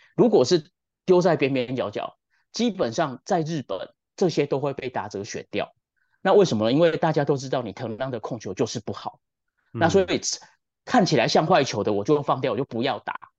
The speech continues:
Speaker 1: 而且因为你的球很快，我去打我也打不好，那干脆我就放掉，就放掉就变坏球。可是在美国，因为打者比较积极出棒，所以有一些
Speaker 2: 嗯。
Speaker 1: 看起来像坏球的，可能也因为打者积极出棒，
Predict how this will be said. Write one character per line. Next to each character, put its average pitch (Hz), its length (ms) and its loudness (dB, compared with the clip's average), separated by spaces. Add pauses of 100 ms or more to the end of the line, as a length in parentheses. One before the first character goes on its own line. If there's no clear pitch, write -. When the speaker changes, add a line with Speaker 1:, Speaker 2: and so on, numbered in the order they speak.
(140)
Speaker 1:
而 196 80 -2
且 190 120 2
因 165 60 -2
为 202 80 -2
你 135 60 -4
的 107 60 -4
球 101 260 -8
很 92 180 -14
快， 117 260 -4 (360)
我 135 80 -4
去 202 120 -2
打 117 240 0
我 117 140 -2
也 143 60 -4
打 90 120 -4
不 117 140 -10
好， - 280 -14
那 156 200 -6
干 143 140 -2
脆 139 100 -8
我 98 60 -10
就 120 100 -8
放 110 220 -8
掉， 104 180 -8 (380)
就 202 120 2
放 170 140 0
掉 156 160 0
就 143 80 -2
变 139 140 -4
坏 123 240 -4
球。 - 320 -14 (720)
可 160 80 0
是 196 80 2
在 240 140 2
美 127 180 -4
国， 110 240 -4
因 160 80 -4
为 175 120 -2
打 123 200 -4
者 131 140 -8
比 101 100 -16
较 127 120 -6
积 135 140 -6
极 117 140 -8
出 107 160 -12
棒， 101 320 -6
所 175 160 0
以 196 60 2
有 139 140 0
一 - 20 0
些 165 240 -2
Speaker 2:
嗯。 185 60 -14 (380)
Speaker 1:
看 233 220 -4
起 117 240 -10
来 104 320 -6 (140)
像 180 240 -4
坏 156 200 0
球 101 220 -8
的， 104 140 -10
可 104 180 -12
能 101 180 -10
也 107 140 0
因 131 140 2
为 160 160 4
打 117 200 -2
者 117 160 -6
积 120 220 -10
极 113 140 -8
出 110 180 -8
棒， 104 180 -2